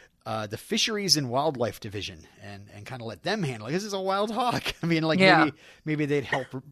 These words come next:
Speaker 1: again, rehabilitate it and release it. Uh, and, uh, I, as looking around, I see that many animal controls have a trap,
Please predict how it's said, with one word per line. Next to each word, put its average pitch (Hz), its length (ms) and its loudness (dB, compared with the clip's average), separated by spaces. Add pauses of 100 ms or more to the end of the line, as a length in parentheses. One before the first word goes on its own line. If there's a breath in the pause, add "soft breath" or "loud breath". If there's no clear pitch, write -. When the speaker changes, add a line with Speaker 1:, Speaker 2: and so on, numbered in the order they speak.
(260)
Speaker 1:
again, 123 260 -6
rehabilitate 123 600 -2
it 117 40 -4
and 110 100 -6
release 143 340 -2
it. 101 200 -8 (420 soft breath)
Uh, 107 340 -4
and, 123 300 -6
uh, 127 260 -4 (460)
I, 123 120 -4 (200)
as 135 340 -2
looking 139 300 -2
around, 131 240 -2
I 113 80 -4
see 131 220 -2
that 110 160 -6
many 160 260 -2
animal 117 220 -8
controls 113 320 -8
have 120 180 -4
a 113 160 -4
trap, 147 480 -4